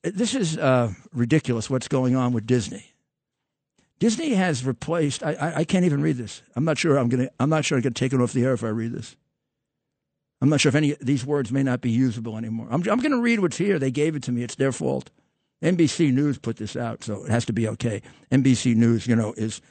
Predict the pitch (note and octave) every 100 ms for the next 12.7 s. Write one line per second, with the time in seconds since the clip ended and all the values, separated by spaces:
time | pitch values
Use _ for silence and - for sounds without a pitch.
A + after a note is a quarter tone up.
0 | _ _ - A#2+ A#2 F#2+ G#2+ - A#2 G2
1 | A2 G2 - A#2+ - - G#2+ G#2 - _
2 | _ _ _ _ - A2+ A2+ A2+ A#2+ G#2
3 | G#2+ - G#2+ A2 G#2 A#2 _ _ _ _
4 | _ - - G2+ C3 B2 A#2 B2 G#2 -
5 | - A#2 B2+ A2+ - _ _ _ C3 C3+
6 | B2+ A#2+ A#2 A2+ B2 F#2+ F#2+ - _ _
7 | _ _ _ _ _ _ _ _ _ _
8 | - A#3+ F#3+ C4 G3+ - G3+ D#3+ D#3+ -
9 | G3+ G3+ F3 C#3+ E3+ D#3+ C#3+ C3+ C3 -
10 | D3+ D3+ C#3+ C3 G#2 - D#3+ B2+ A#2+ -
11 | G#2+ G2+ C#3+ D#3+ D3 C3 C#3 - C3+ B2+
12 | B2 - C3 A2+ - - _